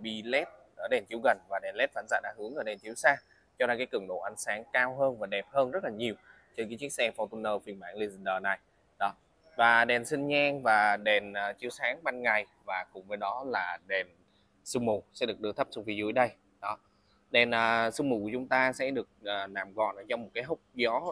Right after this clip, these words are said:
ốp bằng nhựa đen nhám rất là đẹp ở phía bên ngoài và có một cặp cảm biến góc trước ở đây này, giúp chúng ta di chuyển chiếc xe này một cách dễ dàng hơn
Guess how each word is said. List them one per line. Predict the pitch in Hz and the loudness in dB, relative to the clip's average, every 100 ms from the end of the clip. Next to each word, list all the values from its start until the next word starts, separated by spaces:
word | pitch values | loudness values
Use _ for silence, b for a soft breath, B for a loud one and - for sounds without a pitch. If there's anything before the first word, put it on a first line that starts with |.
| 165 | 0
ốp | 170 165 | 0 0
bằng | 104 98 | -4 -6
nhựa | 101 98 | -6 -4
đen | 110 | -6
nhám | 107 104 135 | -4 -4 -2
rất | 160 165 | -4 -4
là | 101 | 0
đẹp | 104 - - | 0 0 -6
ở | 98 - | -10 -8
phía | |
bên | 104 120 | -8 -2
ngoài | 110 98 b b _ | 0 0 b b _
và | 107 107 104 | 4 6 4
có | 113 | -2
một | 139 - | -2 -4
cặp | - | -6
cảm | 101 98 | -8 -8
biến | 107 | 0
góc | 135 - | 0 2
trước | 170 | 0
ở | 123 | 0
đây | 110 | -4
này, | 98 - _ _ _ _ _ _ _ _ _ - | -6 -14 _ _ _ _ _ _ _ _ _ -4
giúp | 147 | -2
chúng | 147 143 | -2 2
ta | 143 131 117 110 110 | 4 6 4 0 -4
di | 117 | -6
chuyển | 101 92 | -6 -8
chiếc | 131 | -10
xe | 139 123 | -4 -4
này | 101 | -4
một | 90 - | -4 -6
cách | 117 | -2
dễ | 120 | 0
dàng | 123 131 104 | 0 0 -2
hơn | 110 127 | -2 -2